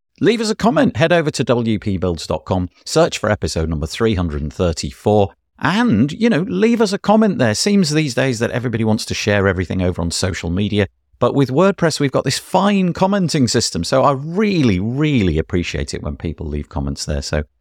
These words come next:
that would be lovely. The other thing to mention is we will obviously be back next Thursday. We've got a podcast every single Thursday. You can subscribe to that by going to W P builds dot com forward slash subscribe, and we'll notify you via email.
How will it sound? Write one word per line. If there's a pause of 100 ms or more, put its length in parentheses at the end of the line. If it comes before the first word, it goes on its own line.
(160)
that
would
be
lovely. (440)
The
other
thing
to
mention
is
we
will
obviously
be
back
next
Thursday.
We've
got
a
podcast
every
single
Thursday. (400)
You
can
subscribe
to
that
by
going
to
W
P
builds
dot
com
forward
slash
subscribe,
and
we'll
notify
you
via
email.